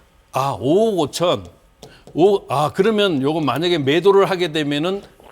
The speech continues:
어, 그러네요. 오억 오천 정도가 남게 되네요. 물론 양도세를 이제 부담하고 해야 되겠지만 그거는 개인적인 사정이니까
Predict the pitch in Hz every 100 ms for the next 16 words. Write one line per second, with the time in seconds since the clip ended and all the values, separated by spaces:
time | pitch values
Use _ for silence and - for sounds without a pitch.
0 | _ _ _ - 139 - 190 156 127 120
1 | 117 185 226 196 190 202 185 175 180 110
2 | 123 - 196 165 139 139 143 123 147 135
3 | 123 139 147 - 139 131 135 123 120 127
4 | - 127 135 127 123 120 123 147 147 139
5 | 131 120 113 123 107 143 139 127 165 160
6 | 160 143 131 135 120 120 143